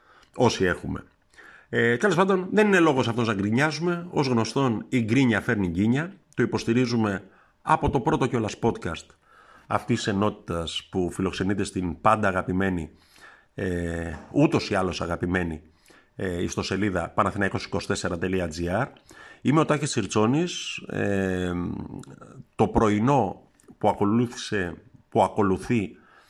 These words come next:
μια ωραία παναθηναϊκή βραδιά, με δύο νίκες σε ποδόσφαιρο και μπάσκετ. Ε,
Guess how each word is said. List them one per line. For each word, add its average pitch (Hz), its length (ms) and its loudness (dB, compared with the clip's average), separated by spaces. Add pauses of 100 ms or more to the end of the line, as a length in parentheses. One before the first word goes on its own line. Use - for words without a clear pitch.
μια 113 280 4
ωραία 113 360 4
παναθηναϊκή 95 640 -2
βραδιά, 90 600 -4 (340)
με 120 180 2
δύο 123 220 4
νίκες 113 520 -2 (180)
σε - 280 -4 (460)
ποδόσφαιρο 98 420 -2
και 82 140 -4
μπάσκετ. 98 460 -4 (840)
Ε, 151 80 -2